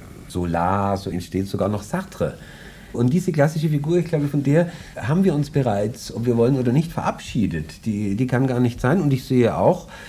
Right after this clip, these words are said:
eine Funktion, die näher dem kommt, was Sie beschreiben.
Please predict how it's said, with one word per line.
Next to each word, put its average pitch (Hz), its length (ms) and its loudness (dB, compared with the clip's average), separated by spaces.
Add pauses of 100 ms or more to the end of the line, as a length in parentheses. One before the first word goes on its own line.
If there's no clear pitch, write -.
(320)
eine 117 280 2
Funktion, 127 640 2
die 107 380 0
näher 110 500 4
dem 123 300 4
kommt, 123 340 4
was 101 220 -4
Sie 143 140 0
beschreiben. 165 920 0